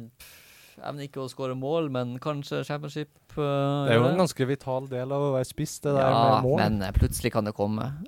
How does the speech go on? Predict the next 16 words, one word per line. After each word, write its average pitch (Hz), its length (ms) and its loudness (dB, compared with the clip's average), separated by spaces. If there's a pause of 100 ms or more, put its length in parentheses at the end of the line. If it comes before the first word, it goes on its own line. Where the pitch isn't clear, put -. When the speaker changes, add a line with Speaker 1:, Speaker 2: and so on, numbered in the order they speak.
(100)
Speaker 1:
Eh, 104 800 -4 (540)
man 135 60 -8
ser 160 140 0
litt 143 120 0
som, 120 260 -2
eh, 110 680 2 (220)
Speaker 2:
Jeg - 100 -4
føler 127 320 2
Rivière 131 520 0
er 131 160 4
som 131 360 0
Cissé 123 680 -4 (120)
uten 107 580 -2 (680)
det 120 120 0
første 101 420 -4
halvåret. 101 440 -4